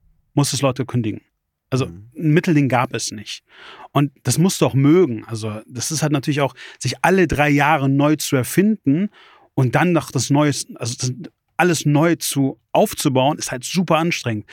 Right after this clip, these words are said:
Speaker 1: Bringt am Ende aber auch sehr, sehr viel Geld, aber auch sehr, sehr viel Kopfschmerzen. Und es ist halt auch nichts, was nachhaltig bleibt. Es endet irgendwann mal.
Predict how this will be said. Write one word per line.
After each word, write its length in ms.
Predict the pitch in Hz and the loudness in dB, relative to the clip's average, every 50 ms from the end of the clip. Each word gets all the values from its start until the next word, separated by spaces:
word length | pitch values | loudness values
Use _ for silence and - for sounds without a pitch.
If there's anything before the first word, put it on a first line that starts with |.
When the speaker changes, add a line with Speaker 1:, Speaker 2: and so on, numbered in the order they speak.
| - - - - - - - | -20 -20 -20 -20 -20 -6 -2
Speaker 1:
Bringt 220 | - 143 196 208 | 0 0 0 0
am 140 | 175 110 143 | 0 0 0
Ende 100 | 196 196 | 0 2
aber 100 | 180 175 | 0 0
auch 80 | 147 123 | 0 0
sehr, 140 | - 160 147 | 0 0 0
sehr 120 | 156 143 | 0 -2
viel 140 | - 143 131 | -2 0 0
Geld, 300 | 151 143 123 113 - - _ _ _ - | 0 0 0 -2 -6 -14 _ _ _ -2
aber 160 | - 131 135 | 0 0 2
auch 140 | 147 156 - | 0 -2 -2
sehr, 260 | - - 143 170 180 | -2 0 2 2 2
sehr 120 | 160 165 156 | 2 0 -2
viel 100 | - - | -2 -2
Kopfschmerzen. 580 | - 160 - - - 120 107 - - - - _ _ | -2 -2 -2 -4 -6 -6 -6 -8 -10 -12 -16 _ _
Und 160 | - 147 170 | 0 2 2
es 140 | 180 - - | 0 0 -2
ist 100 | 160 - | -4 -2
halt 120 | 170 147 | -2 0
auch 100 | 156 127 | 0 2
nichts, 320 | 147 185 202 - - - - | 2 2 0 0 -4 -4 -4
was 160 | 135 - - - _ | -4 -4 -6 -6 _
nachhaltig 1040 | - 139 147 170 196 170 - - - 165 165 156 139 - - 143 123 - - - - _ _ _ _ _ _ _ _ - | 0 2 2 2 0 0 -2 -2 0 0 0 0 -2 -2 -2 -2 -2 -2 -4 -10 -12 _ _ _ _ _ _ _ _ 0
bleibt. 520 | 135 143 160 160 139 123 - - - - _ _ _ _ _ _ _ _ _ _ - | 2 2 2 2 0 -2 -6 -12 -18 -18 _ _ _ _ _ _ _ _ _ _ -8
Es 220 | 120 113 - - - _ _ _ _ _ - | -6 -6 -6 -8 -12 _ _ _ _ _ 0
endet 380 | 156 170 175 170 151 131 127 | 2 2 4 2 2 0 0
irgendwann 480 | 143 135 123 123 120 117 117 117 113 110 | -2 -2 0 0 0 0 0 0 0 0
mal. 220 | 107 101 98 - | -2 -4 -6 -10